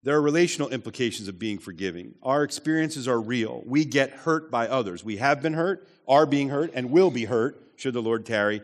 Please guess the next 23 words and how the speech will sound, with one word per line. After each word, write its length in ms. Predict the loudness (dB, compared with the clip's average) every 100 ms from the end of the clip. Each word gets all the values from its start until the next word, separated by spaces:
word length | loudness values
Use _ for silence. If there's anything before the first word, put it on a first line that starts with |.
| -12 _
by 140 | -2 -2
other 180 | -2 -6
people. 480 | -8 -12 -12 -20 _ _ _ _ _ _ _ _ _ _ _
And 100 | -4
sometimes 400 | 0 2 2 4
what 100 | 4
happens 420 | 6 4 4 -2 0
to 120 | 0
us 120 | 0
psychologically 800 | 2 0 2 4 4 2 -2 -4
and 100 | -2
socially 380 | 2 2 0 -6
is 100 | -2
we 60 |
want 140 | 0 0
to 40 |
protect 420 | -4 -2 -2 0
ourselves 460 | -2 0 0 0 -2
from 200 | -6 -4
being 240 | -4 -4
hurt 440 | 0 0 0 -4 _ _ _ _
by 160 | 0 2
others. 460 | 2 -2 -8 -14